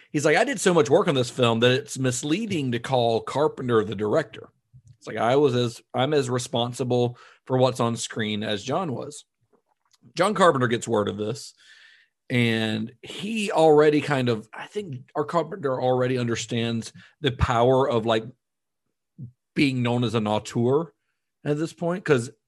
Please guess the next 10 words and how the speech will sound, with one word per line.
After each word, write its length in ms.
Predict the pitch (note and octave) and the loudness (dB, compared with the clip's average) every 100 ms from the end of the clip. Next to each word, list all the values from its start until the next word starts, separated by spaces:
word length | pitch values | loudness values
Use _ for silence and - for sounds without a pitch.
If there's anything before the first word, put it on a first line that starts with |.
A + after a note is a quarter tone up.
| _ | _
after 340 | - F#3+ F#3 D#3 | 2 2 2 2
this, 220 | F3 C3 | 4 4
every 340 | C3 C#3+ D3 | 4 2 2
film 360 | B2+ C#3 C3 A#2+ | -2 0 0 0
that 140 | A2+ G#2+ | -2 -4
John 160 | A#2+ | -4
Carpenter 360 | A#2 G#2+ A2 A2 | -2 -4 -2 -2
ever 160 | G#2 | -2
did 440 | G#2 B2+ F3 C3 A2 - - _ | -4 2 4 4 -2 -14 -20 _
says 400 | - B2 A2 | -2 0 0